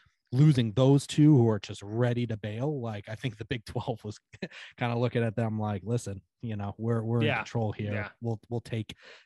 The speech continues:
Speaker 1: you know, your Arizonas, your Phoenix market when, when you
Speaker 2: Yeah.
Speaker 1: disband." But, um,
Speaker 2: You know, what's funny is too, uh, just,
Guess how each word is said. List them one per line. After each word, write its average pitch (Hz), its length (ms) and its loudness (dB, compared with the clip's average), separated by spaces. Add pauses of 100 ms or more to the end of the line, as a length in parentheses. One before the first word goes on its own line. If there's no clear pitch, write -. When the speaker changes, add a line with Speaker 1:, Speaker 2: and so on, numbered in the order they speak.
Speaker 1:
you 117 100 -2
know, 110 140 0
your 107 180 -2
Arizonas, 110 720 -2
your 104 80 -10
Phoenix 110 440 -8
market 107 460 -8
when, 107 340 -10
when 107 220 -8
you 104 180 -12
Speaker 2:
Yeah. 120 60 -12
Speaker 1:
disband." 104 640 -6
But, 98 220 -8 (220)
um, 98 300 -12
Speaker 2:
You 175 120 0
know, 180 80 4
what's 170 160 2
funny 160 360 -4
is 131 180 -6
too, 135 280 -4
uh, 120 320 -8
just, - 380 -12